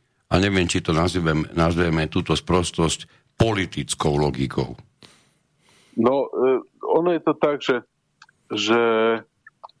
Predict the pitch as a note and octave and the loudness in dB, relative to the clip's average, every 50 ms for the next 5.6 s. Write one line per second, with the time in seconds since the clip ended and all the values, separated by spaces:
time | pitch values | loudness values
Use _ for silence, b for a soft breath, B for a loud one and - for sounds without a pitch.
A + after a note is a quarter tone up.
0 | _ - G#2+ G#2+ G#2 G#2 G#2 G2 G2+ G2+ G2+ F#2+ - - - E2+ F2 - - - | _ -2 0 2 2 2 2 2 2 2 0 -2 -4 -6 -8 -8 -8 -8 -8 -10
1 | - _ _ _ _ _ _ - C3 B2+ B2+ - - - A#2 - - A2 - _ | -14 _ _ _ _ _ _ -2 -2 -2 -2 -6 -18 -18 -18 -16 -16 -16 -18 _
2 | _ - B2+ A#2 B2 A2+ - C3+ A#2+ A#2+ B2+ C3 B2 C3+ B2+ B2 A2+ A#2 A#2 - | _ -10 -4 -4 -4 0 0 0 2 2 0 0 0 0 0 0 0 -2 -4 -4
3 | - - A#2 G2 F#2 G#2 G#2 A2 A2+ A#2+ - - - G#2+ G2 F2+ E2+ E2+ E2 D#2 | -2 -2 -2 -2 0 -2 0 2 2 0 0 0 -2 0 0 -2 -2 -2 -2 -2
4 | - - E2 E2 F2+ G#2 A#2 A#2 - _ _ _ _ _ _ _ _ _ _ - | -2 -2 -2 0 0 0 -2 -2 -4 _ _ _ _ _ _ _ _ _ _ -2
5 | G#2+ F#2+ G2+ A2 A2+ A2+ A2+ G#2+ A2+ G#2 - | 0 0 2 0 0 2 2 0 0 0 -4